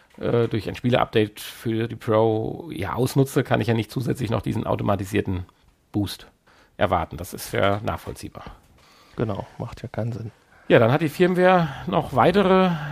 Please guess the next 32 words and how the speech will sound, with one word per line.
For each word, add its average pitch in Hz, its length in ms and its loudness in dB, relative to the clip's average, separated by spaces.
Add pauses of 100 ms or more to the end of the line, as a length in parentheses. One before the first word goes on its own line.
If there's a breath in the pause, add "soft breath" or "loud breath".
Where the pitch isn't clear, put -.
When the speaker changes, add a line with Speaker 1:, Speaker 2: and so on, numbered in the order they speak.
(160)
Speaker 1:
äh, 170 180 -2
Verbesserungen, 175 800 2
die 151 100 0
jetzt 143 180 2
nicht 165 160 0
direkt 147 240 2
was 139 120 0
mit 131 100 0
V 113 160 4
R 160 160 2
zu 165 120 -10
tun 180 300 -2
haben, 170 160 2
aber 135 260 2
ich - 160 -8
würd 147 140 0
vorschlagen, 139 460 0
dass 127 140 -4
wir 127 80 -2
sie 123 100 -4
grad, - 280 2 (420 loud breath)
weil 123 120 2
sie - 80 0
interessant 123 440 2
sind 131 180 2
und 131 80 0
der 107 80 2
Vollständigkeit 127 580 0
halber 120 220 4
noch 110 160 -2
grad 110 180 0
erwähnen. 127 400 2